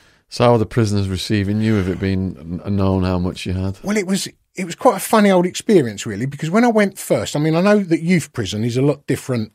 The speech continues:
Speaker 2: to adult prison, but I knew fully well that, um, you know, everyone I know was a criminal. You know, I, I didn't know many people who weren't. Um,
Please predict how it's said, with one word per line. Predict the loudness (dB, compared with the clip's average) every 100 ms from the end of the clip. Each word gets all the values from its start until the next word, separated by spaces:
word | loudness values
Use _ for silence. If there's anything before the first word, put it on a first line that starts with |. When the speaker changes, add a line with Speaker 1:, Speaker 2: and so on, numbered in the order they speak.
| _ _ -10
Speaker 2:
to | -6 -6 -4
adult | -6 -6 -10
prison, | -14 -14 -16 -18 _ _ _ _ _ _ _ _ _ _ _ _ -6
but | -6 -8 _
I | 2
knew | 4 4 4
fully | 2 4 4
well | 4 0 0
that, | -2 -6 -10 _ _ _ _ _ _
um, | -6 -4 -2
you | -2
know, | 0
everyone | -2 -2 -4 -4
I | -6
know | -6 -8
was | -8 -10
a |
criminal. | -10 -10 -8 -12 -14 _ -8
You | -6
know, | -6
I, | -8 -10
I |
didn't | -6 -6
know | -4
many | -4 -4
people | -6 -8 -8
who | -6
weren't. | -4 -4 -6 -14 _ _ _ _
Um, | 4 4 4 0